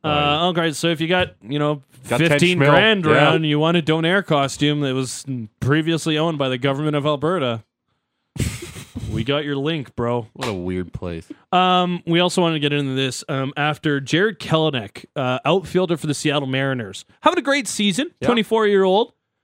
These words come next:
Speaker 2: struck out in the bottom of the ninth. Um, I don't know. I wanna say it was bottom, but he struck out in the ninth inning.
Speaker 1: Mm-hmm.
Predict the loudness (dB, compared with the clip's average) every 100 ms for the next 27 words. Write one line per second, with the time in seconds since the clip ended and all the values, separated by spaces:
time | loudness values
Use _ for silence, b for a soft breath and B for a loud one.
0 | _ _ -14 -6 0 2 2 0 0 2
1 | 4 4 2 2 2 0 2 0 0 -2
2 | -6 -10 -8 -4 -2 -2 -2 -2 -2 -2
3 | -2 -4 -4 -4 -4 -4 -4 -6 -2 0
4 | 2 2 2 0 0 0 -2 -2 -2 -4
5 | -4